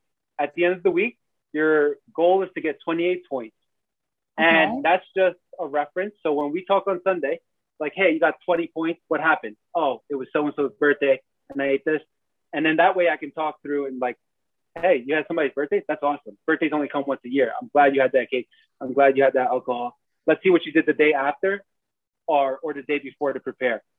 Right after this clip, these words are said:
Speaker 1: And then we talk from there. But the limiting foods that you love, like, we're both Filipino, right? Tell me not to eat, um, like, lechon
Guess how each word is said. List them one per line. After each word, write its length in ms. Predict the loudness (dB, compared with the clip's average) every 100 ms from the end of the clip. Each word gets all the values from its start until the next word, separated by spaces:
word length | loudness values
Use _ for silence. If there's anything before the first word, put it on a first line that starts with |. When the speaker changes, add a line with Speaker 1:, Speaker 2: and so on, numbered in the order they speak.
| _ -4
Speaker 1:
And 100 | -2
then 80 | 0
we 100 | 2
talk 220 | 0 0
from 120 | -2
there. 220 | -2 -2 _ _ _ 0
But 320 | 4 4 2 _ _ -10
the 180 | -6
limiting 560 | 0 0 0 -2 -4 -4 0
foods 200 | 0 2
that 140 | 0
you 160 | 0 -4
love, 280 | 0 2 0 _ _ -6
like, 180 | -6 -6 _ _ -2
we're 120 | 0
both 200 | 4 2 4
Filipino, 380 | 0 0 -4
right? 240 | 0 -2 -4 _
Tell 140 | -4 -2
me 180 | -2 -2
not 240 | -4 -6
to 40 | -6
eat, 200 | -4 0
um, 420 | 2 2 0 -6 _ _ _ -10
like, 140 | -10 -6
lechon 260 | -8 -4